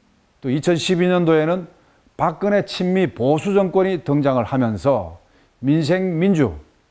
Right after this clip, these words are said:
한반도 평화 전부 다 후퇴하게 되었습니다.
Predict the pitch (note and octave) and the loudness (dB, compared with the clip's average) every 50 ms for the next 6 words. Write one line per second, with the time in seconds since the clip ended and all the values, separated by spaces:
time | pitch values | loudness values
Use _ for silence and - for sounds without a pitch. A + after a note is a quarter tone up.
0 | _ _ _ _ _ - - - E3 F3+ F#3+ F#3 G3 G3+ G3+ G#3 F#3+ - - - | _ _ _ _ _ -12 -2 0 0 0 2 0 0 0 0 -2 -4 -4 -2 0
1 | A#3+ B3+ A#3+ E3 A2 - - - _ _ _ _ _ _ _ _ _ _ _ _ | 2 2 2 0 -2 -8 -16 -20 _ _ _ _ _ _ _ _ _ _ _ _
2 | _ _ _ _ - - D3 F#3 A3 A3 F#3 F3 F3 F#3+ G3 G3 - - _ _ | _ _ _ _ -6 -2 0 0 0 0 0 0 -2 -2 -4 -4 -12 -20 _ _
3 | _ _ _ _ _ _ _ _ _ - C3 A2+ - - B2+ A#2+ A#2 G#2+ A#2+ C3 | _ _ _ _ _ _ _ _ _ -12 -12 -10 -4 -2 0 0 0 0 -2 -4
4 | D3 D3+ - - _ _ _ - - G#2+ G2+ - - G2 F2+ E2 D#2+ - | -4 -8 -14 -20 _ _ _ -8 -8 -6 -6 -6 -8 -10 -12 -12 -14 -18